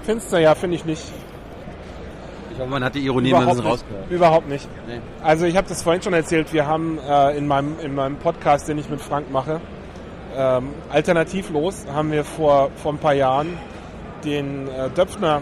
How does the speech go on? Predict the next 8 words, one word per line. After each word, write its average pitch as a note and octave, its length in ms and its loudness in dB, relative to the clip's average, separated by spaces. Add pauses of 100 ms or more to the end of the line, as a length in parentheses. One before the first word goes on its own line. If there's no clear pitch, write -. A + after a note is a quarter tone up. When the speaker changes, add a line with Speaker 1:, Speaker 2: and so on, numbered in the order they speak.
Speaker 1:
interviewt, C3+ 600 -2
den B2+ 200 -6
Chef E3 200 -2
von, C#3 320 -4
von C#3+ 180 -4
Springer. E3+ 460 -2 (1040)
Und, C#3+ 420 0
äh, C3+ 360 6